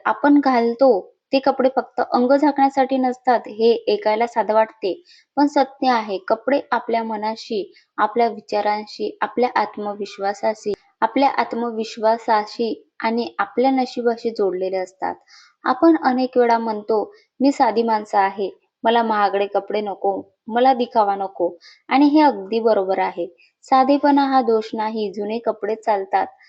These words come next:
साधे कपडे चालतात, पण स्वच्छ आणि नीट आणि जपून ठेवलेले कपडे चालतात. मात्र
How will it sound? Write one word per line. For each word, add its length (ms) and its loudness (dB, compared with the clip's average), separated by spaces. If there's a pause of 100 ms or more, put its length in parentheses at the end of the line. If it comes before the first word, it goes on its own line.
(160)
साधे 400 2
कपडे 340 0
चालतात, 520 2
पण 100 -2
स्वच्छ 520 -4
आणि 300 0
नीट 320 -4 (160)
आणि 320 -8
जपून 360 -2
ठेवलेले 440 -2
कपडे 340 -6
चालतात. 420 -6 (560)
मात्र 340 2